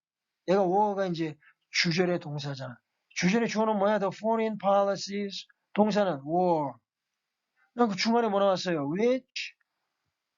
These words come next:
the Hoover administration undertook. 주어 동사 나왔죠? which 다음에.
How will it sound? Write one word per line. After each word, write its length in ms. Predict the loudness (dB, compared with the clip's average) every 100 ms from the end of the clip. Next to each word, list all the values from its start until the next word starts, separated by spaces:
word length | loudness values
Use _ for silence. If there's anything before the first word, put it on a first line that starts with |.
| -10
the 260 | 0 0 0
Hoover 560 | -2 -2 0 0 0
administration 840 | 0 0 -2 -2 -2 0 0 0 -2
undertook. 420 | 0 -2 -4 -6
주어 180 | -2 -2
동사 200 | 0 0
나왔죠? 320 | 0 0 -4
which 280 | -6 -6 -4
다음에. 280 | -4 -4